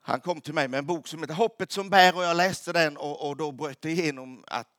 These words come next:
vad Jesus hade gjort för korset för mig personligen. Att det var, jag behövde inte bära på det längre. Han heter Kim, han, han, han, eh, Kim Björklund, han, han, han gick hem till Herren nu i augusti, en,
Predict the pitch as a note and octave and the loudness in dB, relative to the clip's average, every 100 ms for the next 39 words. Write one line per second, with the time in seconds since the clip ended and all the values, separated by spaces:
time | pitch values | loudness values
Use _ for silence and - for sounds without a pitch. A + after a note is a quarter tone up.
0 | _ B2+ D3 D#3 A#2 A#2+ C3+ - A2+ E3 | _ -12 -10 -12 -14 -16 -18 -18 -12 -10
1 | B2+ - A2+ _ C3+ C#3+ A#2 - C#3 C#3 | -10 -14 -16 _ -10 -4 -4 -4 -12 -12
2 | - G3 A#2+ G#2 G#2 C#3+ F3+ C3+ _ _ | -12 -14 -16 -20 -14 -14 -14 -20 _ _
3 | _ _ _ _ _ - - C3 D3 C3+ | _ _ _ _ _ -20 -14 -12 -10 -10
4 | C#3+ B2+ A#2 A2+ E3 A#2+ C#3+ E3+ G#2+ - | -10 -12 -12 -16 -16 -8 -4 -4 -6 -12
5 | D#3+ F3 E3 C#3+ G#2 G2+ _ _ - _ | -6 -4 -4 -6 -12 -14 _ _ -20 _
6 | _ _ _ A2+ C#3+ C#3 C#3 - B2 B2+ | _ _ _ -10 -8 -10 -8 -6 -6 -8
7 | A#2+ B2 B2+ B2 B2 A#2 A2+ A#2+ A#2 A#2 | -12 -12 -10 -12 -12 -16 -12 -12 -12 -12
8 | A2+ A2 G#2 _ - C3 A2 B2 B2+ - | -12 -12 -16 _ -18 -16 -14 -14 -14 -18
9 | F2+ G2+ G#2 G2+ _ _ _ _ - _ | -20 -16 -16 -18 _ _ _ _ -20 _
10 | _ F2+ F#2+ - A#2 B2+ C#3 - G#3 E3 | _ -14 -14 -12 -12 -10 -10 -8 -8 -8
11 | C#3+ E3+ C3 C3+ B2 A2+ C3 A2 - G#2+ | -2 0 -2 -6 -10 -10 -12 -16 -12 -12
12 | G#2+ | -12